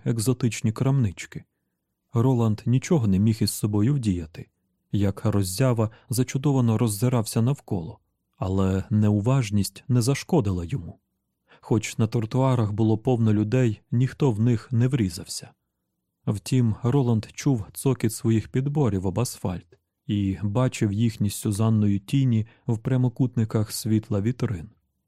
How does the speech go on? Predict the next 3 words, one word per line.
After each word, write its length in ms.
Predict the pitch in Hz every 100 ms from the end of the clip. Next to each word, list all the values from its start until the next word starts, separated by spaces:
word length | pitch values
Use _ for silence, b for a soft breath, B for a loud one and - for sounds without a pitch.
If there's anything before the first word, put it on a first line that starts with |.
| _ _ _ _
«Ми 460 | 104 101 92 87 82
майже 500 | 104 107 104 90 92
присутні», 920 | 92 113 123 - 156 110 - - 82